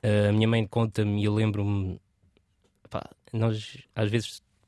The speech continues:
parece que temos aquelas memórias quando éramos assim muito pequeninos. Eu tinha, devia ter cerca de quatro anos, não estou em erro,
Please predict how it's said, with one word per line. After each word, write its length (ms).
parece 200
que 40
temos 180
aquelas 360
memórias 260
quando 180
éramos 180
assim 180
muito 160
pequeninos. 340
Eu 80
tinha, 260
devia 260
ter 220
cerca 340
de 440
quatro 360
anos, 220
não 100
estou 200
em 160
erro, 220